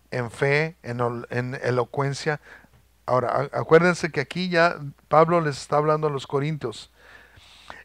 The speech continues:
"Y ya que ustedes se distinguen en todo, en fe, en elocuencia, en ciencia, en toda clase de solicitud por los demás y en el amor que nosotros les hemos comunicado,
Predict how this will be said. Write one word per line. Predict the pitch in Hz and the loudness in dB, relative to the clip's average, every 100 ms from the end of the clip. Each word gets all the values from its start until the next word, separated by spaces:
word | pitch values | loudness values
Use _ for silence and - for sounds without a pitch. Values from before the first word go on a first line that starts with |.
| _ | _
"Y | 143 147 | 4 8
ya | 226 | 8
que | 247 | 8
ustedes | 269 - 233 240 | 2 8 8 8
se | - 208 | 6 2
distinguen | 175 - 202 208 220 | 2 -4 -2 0 2
en | 190 147 | 2 6
todo, | 156 147 139 143 | 8 8 6 2
en | 127 127 113 | -2 -6 -2
fe, | - 139 143 156 | 4 6 8 6
en | 139 | 2
elocuencia, | 139 123 123 - 139 139 - 143 | 0 0 -2 0 -2 -2 -4 -6
en | 139 135 127 | -2 -4 -4
ciencia, | - - 151 156 170 156 - 170 160 - - - - - | -6 0 6 8 6 4 6 6 6 2 -16 -20 -18 4
en | 170 160 | 6 8
toda | 151 202 226 | 10 10 10
clase | 226 214 208 220 | 8 6 6 4
de | 202 | 4
solicitud | - 165 143 - 151 127 165 | 4 2 0 -4 -6 -2 0
por | - 175 | 0 0
los | 160 135 | 0 0
demás | 139 147 147 - - | 2 4 4 0 -6
y | 208 214 202 | 0 6 8
en | 185 | 8
el | 170 160 | 8 8
amor | 151 147 175 208 | 6 8 8 8
que | - | 6
nosotros | 208 185 - 180 180 | 2 2 0 2 2
les | 151 135 151 | 0 -2 -2
hemos | 160 156 | -4 -6
comunicado, | 151 143 131 123 151 180 | -6 -6 -4 2 4 2